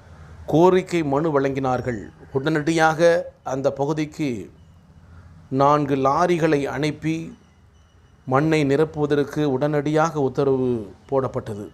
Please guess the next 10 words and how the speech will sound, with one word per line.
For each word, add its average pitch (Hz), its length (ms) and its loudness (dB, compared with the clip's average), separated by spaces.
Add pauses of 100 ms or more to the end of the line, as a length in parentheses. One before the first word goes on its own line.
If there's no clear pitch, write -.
(1300)
அதேபோல 160 460 2 (680)
வெள்ள 160 360 2
நீரானது 170 600 2 (1160)
உப்பாத்து 185 640 2
ஓடையில் 160 480 2 (600)
கொண்டு 147 360 -4
சேர்ப்பதற்காக 151 880 0 (1160)
மிகப்பெரிய 170 840 2 (960)
குழாய் 147 500 4
ராட்சத 156 480 -2